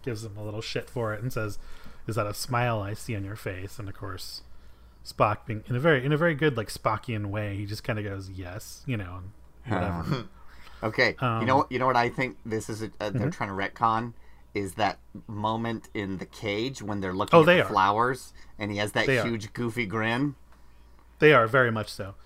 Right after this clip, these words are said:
Speaker 2: They're trying to
Speaker 1: Um,
Speaker 2: say, "Oh,
Speaker 1: and
Speaker 2: this
Speaker 1: of
Speaker 2: was just
Speaker 1: course
Speaker 2: a period where he was doing that."
Speaker 1: Yeah, well, and actually, you could, the, the on-screen evidence supports it because, <laughs> 'cause he was such an early character that they were sort of still figuring him out. Even in T O S proper,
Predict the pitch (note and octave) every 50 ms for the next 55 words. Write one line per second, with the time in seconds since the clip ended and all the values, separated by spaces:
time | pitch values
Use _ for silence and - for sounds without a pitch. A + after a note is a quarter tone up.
0 | - - G#2+ G2 - - C3+ C3+ C3 B2 A#2+ A2+ A2 G3 F#3+ F3 D3+ D3+ D3 -
1 | F#3+ D#3 D3 D#3 - E3 - - F#3+ F3 E3+ D#3+ D3 A#2+ A#2+ A#2+ A#2+ C3 A#2 A2
2 | G2+ A2+ A#2 A2 G#2 F#2+ F2 E2 D2+ - - - - - - - - - - -
3 | - - A3+ D#3 G#2 G2 - - D3+ D3+ D3+ C3+ C#3 C#3+ C#3+ D#3 E3 - - C3+
4 | A#2 A2+ A2+ A2+ A#2 B2+ B2+ B2 - B2 A#2+ A#2+ - - - - - B2 A#2+ A#2+
5 | A#2+ A#2 - - - A#2 A#2+ B2 B2+ C#3 D3 - - - C3+ C3+ C3+ D3+ D#3 C#3+
6 | B2 A#2 A2 - - A2+ - - D3 D3+ D3 - A#2 G#2+ - A2+ G#2+ - A#2 A2+
7 | A2 G#2 G#2+ - - - - - - - - - - C#3 - C#3 - - D3+ C3+
8 | A#2 B2+ A#2+ A#2+ - - B2 - B2 A2+ A#2 A#2+ C3 B2 A#2 A2+ A#2 - C3 B2
9 | B2+ B2 - B2+ G#2 G#2+ G#2+ A2+ G#2+ G#2+ - C3+ A2 A2 G#2+ - - A#2+ A2+ -
10 | - B2+ A2 G#2+ G2+ G2 G2 A#2 B2+ B2 - - - - - - - - - -
11 | C3 D3 D3 D#3+ C#3 B2+ B2 - - - C#3 B2+ A#2+ A2+ A2+ A#2 G#2+ - - -
12 | - - - C3 C3+ C3 - A2 F#2+ F2+ F2+